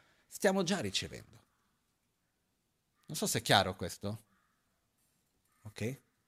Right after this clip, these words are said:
Però ritorniamo al limite dell'amore. Non importa il quanto io ti ami, io non posso farti felice. Io posso solo interagire con te.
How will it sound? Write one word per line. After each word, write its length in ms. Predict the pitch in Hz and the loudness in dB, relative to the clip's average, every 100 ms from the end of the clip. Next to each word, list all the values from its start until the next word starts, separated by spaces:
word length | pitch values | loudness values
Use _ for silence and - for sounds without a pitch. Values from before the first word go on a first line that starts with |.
| _ _ _ _ _ _ _ _ | _ _ _ _ _ _ _ _
Però 220 | - 175 | 6 8
ritorniamo 500 | 156 156 190 208 190 | 6 6 4 6 6
al 80 | 135 | 8
limite 340 | 127 123 123 107 | 6 6 4 2
dell'amore. 680 | 110 107 101 98 110 - _ - _ _ _ _ _ _ _ 185 | 4 4 2 0 -2 -6 _ -20 _ _ _ _ _ _ _ 6
Non 120 | 233 | 6
importa 380 | 220 262 - 185 | 10 8 10 4
il 120 | 156 | 4
quanto 340 | 226 233 226 | 6 4 8
io 140 | 190 190 | 8 8
ti 160 | 226 | 6
ami, 180 | 233 233 | 4 6
io 80 | 220 | 4
non 160 | 214 196 | 4 4
posso 300 | 185 - 165 | 4 4 2
farti 320 | 160 151 147 | 0 0 -4
felice. 640 | 151 104 87 - 110 - - | -2 -2 -4 -4 -6 -6 -4
Io 120 | 139 | 0
posso 260 | 147 135 | 2 0
solo 240 | 139 143 135 | 0 2 2
interagire 560 | 127 127 120 104 107 | 0 2 2 2 -2
con 240 | 101 110 107 | -2 -4 -2
te. 240 | 107 107 | -4 -4